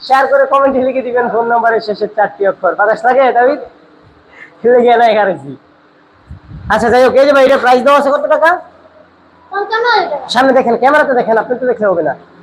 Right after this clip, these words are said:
Speaker 1: পঞ্চান্ন হাজার। আজকে যান, যেহেতু লাইভে অফার থাকবে, আবার ফ্রি বাইকের ড্র তো আজকে আছেই। আজকে এটা শুধু পঞ্চাশ, শুধু পঞ্চাশ হাজার টাকায়।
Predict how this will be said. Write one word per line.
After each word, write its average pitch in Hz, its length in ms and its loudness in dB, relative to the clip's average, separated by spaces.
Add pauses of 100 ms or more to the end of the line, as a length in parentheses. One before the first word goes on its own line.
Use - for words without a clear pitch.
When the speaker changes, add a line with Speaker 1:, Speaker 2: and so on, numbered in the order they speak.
(240)
Speaker 1:
পঞ্চান্ন 269 400 2
হাজার। 214 200 2
আজকে 220 400 0
যান, 247 180 4 (120)
যেহেতু 240 220 2
লাইভে 262 260 4
অফার 254 340 2
থাকবে, 262 240 2 (480)
আবার 233 200 2 (120)
ফ্রি 269 160 -4
বাইকের 311 260 2
ড্র 277 100 2
তো 277 80 0
আজকে 269 240 0
আছেই। 220 360 0 (280)
আজকে 240 280 0
এটা 294 200 0
শুধু 320 140 -2 (100)
পঞ্চাশ, 294 400 0 (880)
শুধু 320 180 0
পঞ্চাশ 302 400 2
হাজার 262 180 0
টাকায়। 190 260 -2